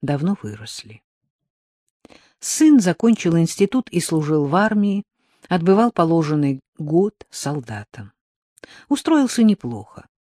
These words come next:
В штабе полка, при компьютере. Ни горячих точек, ни муштры, ни дедовщины.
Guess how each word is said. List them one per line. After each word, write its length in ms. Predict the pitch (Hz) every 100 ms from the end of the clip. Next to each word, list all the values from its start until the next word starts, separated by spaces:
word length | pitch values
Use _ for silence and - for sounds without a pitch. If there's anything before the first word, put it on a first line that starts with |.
| _
В 80 | -
штабе 340 | - 240 190
полка, 420 | 160 147 135 208 214
при 160 | -
компьютере. 760 | - 127 123 160 220 180 165 165 - _ _ _ _
Ни 180 | 269 302
горячих 460 | 202 165 143 -
точек, 480 | - 254 254 - -
ни 100 | 147
муштры, 540 | 147 147 - 202 233 226 -
ни 240 | 170 214
дедовщины. 880 | 180 156 143 131 - - 104 107